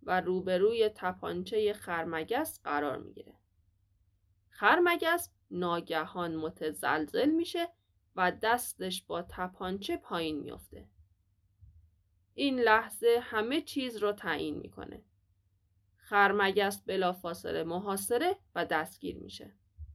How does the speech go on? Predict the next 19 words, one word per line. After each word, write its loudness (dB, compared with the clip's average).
مونتانلی 6
توجه 0
نمی‌کنه -2
که -10
چه -6
حادثه‌ای -4
رخ -4
داده. -8
فقط 2
تلاش 2
می‌کرد -2
تا -4
مردم 0
وحشت -6
زده 0
رو 2
آروم 0
کنه. -14
خرمگس 4